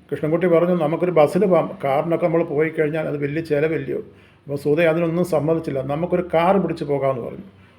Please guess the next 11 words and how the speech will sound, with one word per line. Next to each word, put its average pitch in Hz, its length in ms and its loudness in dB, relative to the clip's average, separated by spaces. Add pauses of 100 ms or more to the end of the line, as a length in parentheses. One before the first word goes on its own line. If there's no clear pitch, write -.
(120)
ഒടുവിൽ 135 160 -4
സുധയുടെ 156 340 2
നിർബന്ധത്തിന് 151 440 0
അടുത്തുള്ള 147 880 0 (240)
ഒരു 143 480 -2
കാർ 147 200 6
പിടിച്ചു. 143 240 0
കാരണം 143 360 2
നേരത്തെ 147 320 0
ഓടിക്കൊണ്ടിരുന്ന, 156 640 2
ഓടിച്ചുകൊണ്ടിരുന്ന 160 680 -2